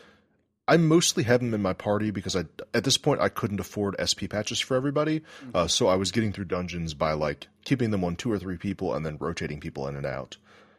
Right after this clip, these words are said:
Speaker 1: And Mona
Speaker 2: I
Speaker 1: was one of my rotatees.
Speaker 2: I kept Mona on my party until the very end. There was almost never a point where he wasn't on my party.
Speaker 1: Oh, wow.
Speaker 2: He's a, he's the best healer.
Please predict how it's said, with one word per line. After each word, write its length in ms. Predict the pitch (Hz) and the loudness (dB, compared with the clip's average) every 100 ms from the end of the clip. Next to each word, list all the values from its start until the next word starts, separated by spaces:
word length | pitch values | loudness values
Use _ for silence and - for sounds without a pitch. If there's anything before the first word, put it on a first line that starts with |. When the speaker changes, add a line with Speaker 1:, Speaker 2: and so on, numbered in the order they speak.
| _ | _
Speaker 1:
And 180 | 76 76 | -8 -4
Mona 200 | 87 87 | -4 -4
Speaker 2:
I 20 | |
Speaker 1:
was 160 | 80 80 | -6 -6
one 100 | 80 | -6
of 80 | 71 | -4
my 200 | 67 62 - _ _ | -6 -8 -14 _ _
rotatees. 760 | 80 - 71 69 64 120 - - _ _ _ | -16 -10 -8 -8 -10 -8 -8 -8 _ _ _
Speaker 2:
I 120 | 123 | -16
kept 240 | 139 175 143 | -10 -10 -8
Mona 320 | 139 139 135 | -10 -8 -10
on 140 | 127 | -10
my 120 | 127 | -10
party 380 | 120 131 117 117 | -10 -10 -10 -10
until 220 | 113 117 | -14 -16
the 60 | 113 | -16
very 340 | 107 117 113 110 | -12 -12 -12 -16
end. 240 | 107 104 _ _ - | -18 -20 _ _ -14
There 100 | 123 | -12
was 100 | 120 | -10
almost 300 | 131 127 - | -10 -12 -10
never 240 | 123 120 | -10 -10
a 60 | 117 | -12
point 260 | - 120 | -12 -16
where 120 | 104 107 | -16 -18
he 100 | 117 | -16
wasn't 320 | 117 110 113 | -16 -16 -18
on 100 | 110 | -18
my 120 | 107 | -18
party. 340 | 107 107 107 - _ _ _ _ | -18 -18 -18 -20 _ _ _ _
Speaker 1:
Oh, 80 | 98 | -2
wow. 340 | - 76 71 - _ _ _ _ _ _ | 0 -4 -4 -12 _ _ _ _ _ _
Speaker 2:
He's 160 | 147 | -12
a, 100 | 170 | -10
he's 220 | 170 156 160 | -8 -10 -12
the 80 | |
best 260 | 170 190 - | -8 -8 -8
healer. 360 | 226 277 143 | -14 -10 -12